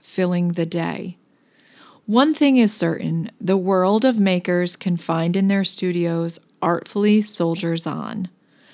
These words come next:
Our world's rupture is being beautifully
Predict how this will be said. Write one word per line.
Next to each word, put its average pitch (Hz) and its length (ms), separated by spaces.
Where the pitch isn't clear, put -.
Our 202 180
world's 233 500
rupture 190 560
is 170 240
being 165 460
beautifully 233 800